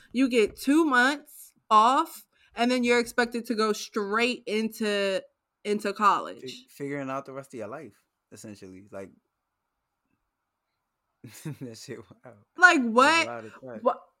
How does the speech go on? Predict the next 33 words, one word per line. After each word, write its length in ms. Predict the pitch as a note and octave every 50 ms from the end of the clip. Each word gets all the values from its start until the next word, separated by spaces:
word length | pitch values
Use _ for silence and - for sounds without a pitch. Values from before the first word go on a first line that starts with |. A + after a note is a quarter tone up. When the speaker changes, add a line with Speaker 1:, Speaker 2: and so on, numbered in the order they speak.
| _ -
Speaker 1:
Uh, 120 | - A3 - - A3+ - _ -
wh-, 120 | A#3 A3 - - - -
<laughs> 100 | _ _
what? 440 | - F#3 F#3+ A#3+ C#4+ E4 E4 D4 - - - - _ _
Why 200 | - G#3 B3 C#4
are 140 | E4+ F#4 F4+
you 180 | E4+ D#4+ E4+ -
asking 480 | A#3 B3+ C4 D4 D4 - C#4+ C#4 C4+ B3+
a 80 | A#3
five-year-old 720 | A#3 A#3 A3 A3+ B3 B3 A#3 A3+ G#3 G3+ G3 G3 G3 G3+ -
otherwise 600 | - G3+ G#3 A3 A3 A3 G#3+ G3 F#3+ G#3 A3 -
just 220 | - G#3 G#3+ - -
to 60 | G#3
be, 160 | G3 G3+ G3+
like, 220 | G3 F3+ F3+ E3+ -
fun 520 | - - F#3 G#3+ G#3 F#3 F3 F3 F3+ F#3
and 180 | C#3 F3+ F3+ F3+
cute? 360 | - - A3 G#3+ G3 F3+ - F#3
What 200 | G#3 C#4+ D#4+ D#4
do 60 | D#4+
you, 300 | D#4 D#4+ D#4+ D#4+ D#4 - A#3
what 160 | A#3+ B3+ C#4+
do 60 | D4+
you 100 | D#4 D#4
wanna 200 | D#4 D4+ D4 D4
do 160 | A#3+ C#4 D#4+
for 100 | - E4
your 180 | D4 D4 C#4+ C#4+
career? 480 | - D#4+ C#4+ C#4 D4+ D#4+ D#4 A3 F#3
Nigga, 220 | F3 A3 C#4 D#4 E4
I 220 | D#4+ D4+ - C#5 E5
don't 280 | C#5 A4+ G4 B3+ G#3+ G3+
know. 260 | G3 G#3+ A#3+ C#4+ F4